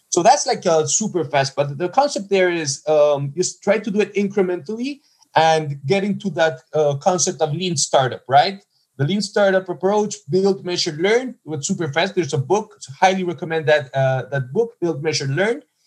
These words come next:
And if you're into social, in, into the social aspect, what I was saying about the equilibrium and finding that,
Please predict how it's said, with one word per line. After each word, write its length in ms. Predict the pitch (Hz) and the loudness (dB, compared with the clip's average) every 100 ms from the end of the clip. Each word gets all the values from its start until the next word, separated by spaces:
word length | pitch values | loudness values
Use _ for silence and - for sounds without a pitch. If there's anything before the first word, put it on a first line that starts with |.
| - - - - | -20 -20 -4 0
And 100 | 220 | 0
if 100 | 240 | 2
you're 120 | 359 | 2
into 220 | 339 294 | 2 0
social, 720 | - 240 233 - 185 151 151 | 0 2 2 2 2 2 0
in, 240 | 170 156 147 | -8 -8 -6
into 180 | 170 170 | -4 -4
the 140 | 170 | -4
social 420 | - 208 196 165 | -2 -2 -2 2
aspect, 400 | 135 131 - 127 | 2 2 -4 -8
what 100 | 170 | -2
I 60 | 196 | -2
was 180 | 254 - | -2 -2
saying 200 | 226 202 | 0 0
about 280 | 180 165 139 | 0 -2 -2
the 120 | 160 | -4
equilibrium 640 | - 135 165 196 160 139 | -2 0 4 2 0 -4
and 140 | 127 | -4
finding 440 | - 185 196 160 123 | 2 2 2 -4 0
that, 320 | 117 113 | 2 2